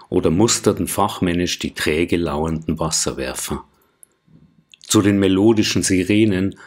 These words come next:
addierte sich das unvermeidliche Blaulichtgeflacker und löste beim Betrachter dieses gewisse Kinofeeling aus. Demonstranten filmten die Szenerie mit hochgereckten iPhones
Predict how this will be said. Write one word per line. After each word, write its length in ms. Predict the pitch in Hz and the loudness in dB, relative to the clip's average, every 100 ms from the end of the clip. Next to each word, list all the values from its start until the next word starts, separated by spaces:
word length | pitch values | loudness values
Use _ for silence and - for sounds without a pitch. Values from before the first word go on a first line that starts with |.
| - | -8
addierte 540 | 85 82 101 113 113 | -6 -2 2 2 2
sich 240 | 95 101 - | 0 0 0
das 200 | 87 - | -2 -2
unvermeidliche 1000 | - 113 120 113 87 80 87 87 85 90 | 0 2 2 0 -2 -2 -2 -2 -2 -2
Blaulichtgeflacker 1200 | 80 69 85 98 - - 92 - 90 - 92 85 - - - | -2 -2 0 0 -2 -4 -4 0 -2 0 -4 -4 -12 -18 -6
und 140 | 87 | -2
löste 380 | 85 92 98 - | 2 2 4 2
beim 220 | 85 82 | 0 -2
Betrachter 580 | 80 - 80 85 - 92 | -4 -4 -4 -4 -2 -2
dieses 380 | 80 78 78 - | -2 -2 -2 -2
gewisse 460 | 76 78 - - | -2 -2 -2 -2
Kinofeeling 880 | 80 - 104 104 80 - 69 73 73 | -4 0 2 2 0 -4 -4 -4 -4
aus. 460 | 78 73 73 - _ _ _ _ _ _ - | -4 -4 -6 -10 _ _ _ _ _ _ -2
Demonstranten 800 | 98 101 92 - 92 120 131 101 | 2 2 0 0 0 0 0 -2
filmten 500 | 104 110 117 131 110 | 2 0 0 0 0
die 80 | 95 | 2
Szenerie 520 | 87 - 92 87 92 | 0 0 2 2 2
mit 220 | 110 101 - | 0 0 2
hochgereckten 800 | 113 - - 90 92 - - | 2 2 -2 0 0 -4 -8
iPhones 720 | - 101 110 - 98 98 - | -2 0 0 0 0 0 -4